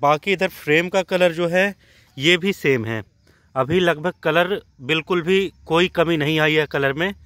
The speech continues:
एक साल के भीतर। और अब बात करते हैं इसके रिंग की। तो रिंग जो है अभी भी बिल्कुल बहुत ही अच्छा है, इसका कोई दिक्कत नहीं है इसमें। तो रिंग भी बेस्ट है, पीछे का भी और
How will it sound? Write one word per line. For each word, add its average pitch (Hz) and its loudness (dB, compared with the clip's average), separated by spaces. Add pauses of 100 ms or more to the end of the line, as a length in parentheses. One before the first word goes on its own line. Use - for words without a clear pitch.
(160)
एक 139 -2
साल 135 0
के 143 0
भीतर। 143 -4 (300)
और 143 2 (100)
अब 156 0
बात 147 4
करते 156 -4
हैं 170 -4
इसके 151 -2
रिंग 123 -4
की। 107 -14 (600)
तो 143 4
रिंग 180 2
जो 185 0
है 185 0
अभी 147 -2
भी 180 -2
बिल्कुल 156 -4 (320)
बहुत 135 4
ही 180 -2
अच्छा - 0
है, 160 2
इसका 160 -6
कोई 151 -2
दिक्कत 143 -10
नहीं 147 -6
है 147 -4
इसमें। 151 -4 (500)
तो 127 2
रिंग 151 2
भी 175 2
बेस्ट 160 2
है, 180 0 (420)
पीछे 143 -8
का 170 0
भी 180 -4 (380)
और 131 0